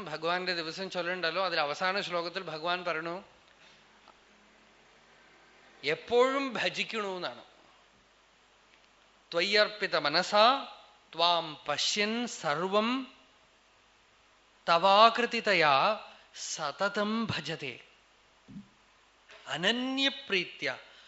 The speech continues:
ആത്മാനുഭവത്തോടുകൂടെ സർവത്തിനെയും ഭഗവത് സ്വരൂപമായിട്ട് കാണുന്നവൻ അനന്യഭക്തി ചെയ്യുന്നു, നിരന്തരം ഭജിക്കണമെന്നാണ്. സർവഭൂതസ്ഥിതം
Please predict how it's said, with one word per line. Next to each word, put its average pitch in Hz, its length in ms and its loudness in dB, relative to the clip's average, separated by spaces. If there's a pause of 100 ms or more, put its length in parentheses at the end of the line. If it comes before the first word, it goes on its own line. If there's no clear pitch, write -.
(1600)
ആത്മാനുഭവത്തോടുകൂടെ 208 1500 0
സർവത്തിനെയും 240 1120 0
ഭഗവത് 185 340 0
സ്വരൂപമായിട്ട് 208 800 0
കാണുന്നവൻ 160 600 -2
അനന്യഭക്തി 202 1080 -2
ചെയ്യുന്നു, 190 520 -4
നിരന്തരം 254 640 0
ഭജിക്കണമെന്നാണ്. 180 680 -4 (1300)
സർവഭൂതസ്ഥിതം 247 1160 0